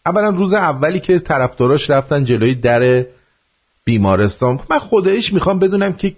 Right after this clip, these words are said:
کدوم آدمی تا حالا این کارو کرده که مردم رفتن مثلاً دم بیمارستانش وایسادن. همین الان شجریان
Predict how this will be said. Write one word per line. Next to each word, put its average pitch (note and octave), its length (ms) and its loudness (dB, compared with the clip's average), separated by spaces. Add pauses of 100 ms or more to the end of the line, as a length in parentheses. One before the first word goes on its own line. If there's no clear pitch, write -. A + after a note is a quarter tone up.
کدوم G3 840 0
آدمی C3 540 2
تا B2+ 140 -4
حالا B2 200 2
این B2+ 200 0
کارو A2+ 300 2
کرده G2 680 0 (500)
که C#3+ 100 -2
مردم C#3 500 0
رفتن D3 480 0
مثلاً B2 480 0
دم C3 360 0
بیمارستانش A#2 960 0
وایسادن. A2+ 760 0
همین C#3+ 220 0
الان B2+ 360 0 (380)
شجریان A#2+ 840 0